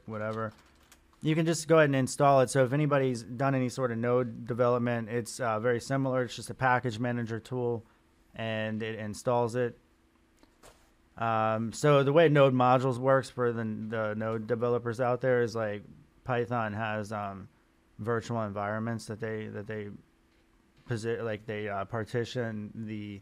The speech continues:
the package dependencies needed for the project. All right, and now that, since Django's installed, we can use the Django admin, and we can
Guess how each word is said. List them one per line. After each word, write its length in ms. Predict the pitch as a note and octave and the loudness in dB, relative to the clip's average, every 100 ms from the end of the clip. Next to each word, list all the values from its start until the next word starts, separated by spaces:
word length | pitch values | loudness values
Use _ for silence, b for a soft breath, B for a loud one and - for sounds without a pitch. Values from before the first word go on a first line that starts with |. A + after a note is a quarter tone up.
| - | -10
the 200 | A#2+ A#2 | -6 -6
package 460 | A2 D#3+ D3 C#3+ A#2 | 2 6 6 4 0
dependencies 680 | C3+ D3 C#3+ C3+ C#3 C3+ A2+ | 0 2 2 2 0 -2 0
needed 320 | B2+ B2 A2 | 0 0 -2
for 120 | A#2+ | -6
the 100 | G#2 | -8
project. 720 | - A#2 G#2+ G#2 G#2+ F2+ - _ _ _ _ _ _ _ _ _ _ _ _ _ - | -4 -2 -2 -4 -8 -14 -20 _ _ _ _ _ _ _ _ _ _ _ _ _ 2
All 80 | C#3+ | 4
right, 140 | C#3 | 4
and 140 | C#3 D3 | 4 6
now 200 | D#3+ E3+ | 6 8
that, 300 | E3 D3 - - | 8 6 2 -10
since 320 | C3 D3 C#3 C3+ | -2 2 2 2
Django's 320 | C#3 C#3 A#2+ | 2 2 0
installed, 380 | A2+ D3 C#3 C3 | 0 4 6 6
we 60 | |
can 120 | A#2+ | 2
use 240 | C3 C#3 A#2+ | 0 0 0
the 140 | B2 | -2
Django 560 | A2 C3 C3 B2+ B2 A#2+ | 0 0 2 4 4 4
admin, 640 | A#2 B2 C3 C3 C3 C3 A#2+ _ _ _ _ _ _ _ _ _ _ _ _ _ _ B2 | 2 2 2 0 -2 -4 -10 _ _ _ _ _ _ _ _ _ _ _ _ _ _ -4
and 300 | B2 B2 A#2+ | 0 0 0
we 100 | A#2 | 0
can 360 | B2 A#2 A#2 | -2 -2 -4